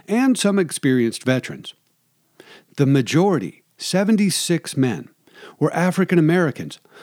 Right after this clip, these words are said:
most of whom had been emancipated from slavery only a few years earlier. Seventeen were black men from northern states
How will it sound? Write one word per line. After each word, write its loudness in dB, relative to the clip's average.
most 2
of 2
whom 0
had -2
been 2
emancipated 2
from 0
slavery -2
only 2
a -6
few 2
years 0
earlier. -6
Seventeen 2
were 0
black 0
men 0
from 0
northern 2
states -8